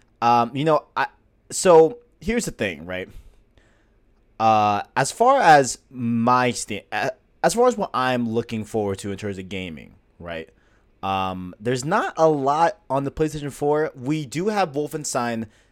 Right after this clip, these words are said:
at the end of this week. That one I cannot wait for. But other than that,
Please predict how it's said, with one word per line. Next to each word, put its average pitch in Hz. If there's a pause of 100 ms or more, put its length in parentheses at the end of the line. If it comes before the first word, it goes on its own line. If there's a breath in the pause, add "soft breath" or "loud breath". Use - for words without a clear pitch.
(100)
at 113
the 127
end 123
of 117
this 98
week. 95
That 123
one 131
I 110
cannot 104
wait 131
for. 139 (320 soft breath)
But 117
other 175
than 143
that, 117